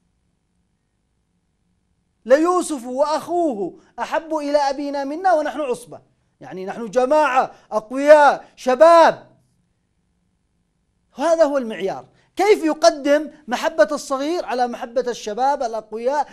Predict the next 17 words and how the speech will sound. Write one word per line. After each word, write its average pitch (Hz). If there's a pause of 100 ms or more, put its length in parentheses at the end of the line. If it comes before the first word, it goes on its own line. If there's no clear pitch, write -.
(120)
الكبار 240
الذين 220
يسعون 240
في -
ابتغاء 226
المعاش 226
لكل 320
الأسرة؟ 277 (1700)
نفس 349
المسألة 285
ذكروها، 254
وكأن 240
هذا 240
المرض 254 (520)
واقر 262
في 226
قلوبهم. 190